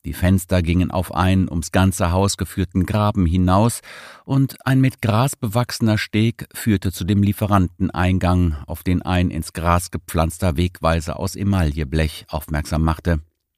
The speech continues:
Eben schloss sich diese Tür vor einem uniformierten Telegrammboten, der sein Velociped bestieg und davonradelte. Fünf Männer beobachteten aus dem Schatten einer Baumgruppe heraus das Gebäude.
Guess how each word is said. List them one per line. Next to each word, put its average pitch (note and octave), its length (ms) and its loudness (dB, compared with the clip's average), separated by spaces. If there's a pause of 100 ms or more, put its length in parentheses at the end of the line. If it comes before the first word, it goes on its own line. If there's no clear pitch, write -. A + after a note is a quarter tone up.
(920)
Eben B2+ 260 0
schloss A#2+ 300 -2
sich B2 180 -6
diese F#2+ 300 -6
Tür A2+ 440 2
vor - 300 -6
einem G#2+ 200 0
uniformierten G#2 800 2
Telegrammboten, G2 1080 2 (380)
der F#2 160 4
sein F2+ 300 2
Velociped E2+ 720 0
bestieg F#2 480 -2
und F2 100 0
davonradelte. D#2+ 1000 0 (1080)
Fünf - 280 -2
Männer C3 280 4
beobachteten G#2+ 920 0
aus D2 180 -6
dem G2+ 160 0
Schatten G#2+ 380 -2
einer F#2 220 0
Baumgruppe F2+ 640 0
heraus D#2+ 420 2
das - 180 -8
Gebäude. E2 560 0